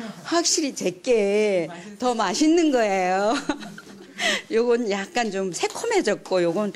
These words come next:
제 거는 아직도 아삭아삭하고, 그래서 이제 그, 그분한테 제가 이제 갖다 드렸어요. 그러니까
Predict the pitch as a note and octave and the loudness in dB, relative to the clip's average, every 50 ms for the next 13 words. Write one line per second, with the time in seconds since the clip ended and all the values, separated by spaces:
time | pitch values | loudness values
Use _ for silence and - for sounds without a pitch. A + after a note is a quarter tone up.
0 | - - - - - - G3 G3 - A#3 A#3 A#3 G#3 C3+ C3+ - - - - - | -8 -14 -18 -8 -4 -4 -4 -2 0 0 0 0 0 -2 -2 -4 -6 -6 -2 -2
1 | C#4+ - - - - - - - C#4+ - C#4 A#3 G#3 A#3 C4+ C4+ - - G3 F#3 | -2 -2 -2 -4 -8 -6 -4 -4 -2 0 0 0 0 0 -2 -2 0 2 2 4
2 | F3+ F3+ F3 D#3+ G3 F3 G3 G3+ G#3 G#3+ F#3+ E3+ D#3+ F3 E3+ D#3 - - - - | 4 4 2 0 0 -2 -2 -2 -2 -4 -4 -2 -2 -4 -4 -6 -8 -18 -20 -20
3 | - - - _ _ _ _ _ - - - - - - - _ _ _ _ _ | -20 -20 -20 _ _ _ _ _ -20 -20 -20 -20 -20 -20 -20 _ _ _ _ _
4 | _ _ _ - F3+ E3+ E3 E3 D#3+ D#3+ D3+ D#3+ - A3+ F3 G#3 G3+ G3+ F3 D#3 | _ _ _ -6 -4 -2 0 0 0 -2 -4 -4 -4 -4 -2 -2 0 0 0 -2
5 | - - F#3 D#3+ D#3 E3 E3 D#3+ D#3+ D#3+ - F#3 D#3 E3+ D#3+ D#3 - E3+ - - | -2 -4 -4 -2 -2 -2 -2 -2 -4 -4 -6 -6 -6 -4 -6 -6 -8 -10 -10 -10
6 | - - - A#3 G#3+ E3+ G3 D#3 D#3+ D3+ D3 - - D#3+ D3+ D3 C#3 C3 - D#3 | -8 -4 -2 -2 0 0 -2 -4 -4 -4 -6 -6 -6 -4 -4 -6 -6 -8 -8 -10